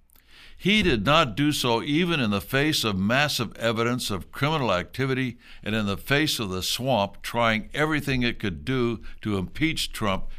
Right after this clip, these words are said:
and send him ultimately to prison. None of the charges leveled against Trump ever proved to be true. It was a smear campaign waged by the minions of the conspiracy to eliminate Trump from the scene. Trump has made mistakes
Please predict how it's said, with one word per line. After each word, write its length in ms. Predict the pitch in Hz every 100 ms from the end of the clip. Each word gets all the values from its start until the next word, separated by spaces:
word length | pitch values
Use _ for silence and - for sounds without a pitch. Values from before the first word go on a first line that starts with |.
| -
and 160 | 98 95
send 380 | - 135 143
him 160 | 135 113 -
ultimately 580 | 123 120 113 110 113
to 80 | 104
prison. 560 | 95 104 95 76 80 71 - - - _ - - - - - -
None 320 | 110 151 180
of 140 | 147 107
the 80 | 98
charges 640 | - 104 95 90 87 92
leveled 320 | 107 113 104
against 420 | 101 98 104 -
Trump 380 | - 113 113 113 -
ever 320 | - 139 107
proved 380 | - - 101 87
to 60 | 80
be 140 | 82
true. 460 | 82 - 90 80 - - - - -
It 80 |
was 180 | 135 135
a 80 | 151
smear 420 | - 151 175 156
campaign 720 | 101 107 95 85 107 90 78 - - -
waged 480 | 110 139 151 139 -
by 120 | 113
the 120 | 98
minions 520 | 95 113 143 135 120 -
of 120 | 98
the 100 | 95
conspiracy 800 | 104 92 - 117 120 113 - 110
to 220 | 101 98
eliminate 600 | 95 117 151 131 113 98
Trump 360 | - 120 117 113
from 220 | 117 104
the 100 | 101
scene. 540 | - - 104 87 73 - - - - - - - - - _ - -
Trump 260 | - 175 175
has 160 | 147 113
made 240 | 147 147
mistakes 720 | 147 - - 165 85 - -